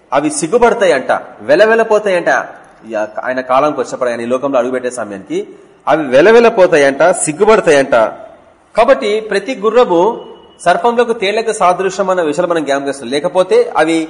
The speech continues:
ఒకరిదాని, ఒకదాని సహవాసంలో ఇంకోటి ఉన్నద విషయం ధ్యానించినాం కదా మనము. దానికి మీద కూడా చూసినప్పుడు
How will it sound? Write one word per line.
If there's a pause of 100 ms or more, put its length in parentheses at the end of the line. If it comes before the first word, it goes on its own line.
(380)
ఒకరిదాని,
ఒకదాని
సహవాసంలో
ఇంకోటి
ఉన్నద
విషయం
ధ్యానించినాం
కదా
మనము. (360)
దానికి
మీద
కూడా (100)
చూసినప్పుడు